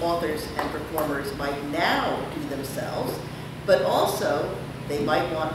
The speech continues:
publishers and other intermediaries to provide the credibility,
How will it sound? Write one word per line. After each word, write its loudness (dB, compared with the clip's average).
publishers -2
and -4
other -2
intermediaries -2
to -4
provide 4
the -2
credibility, -2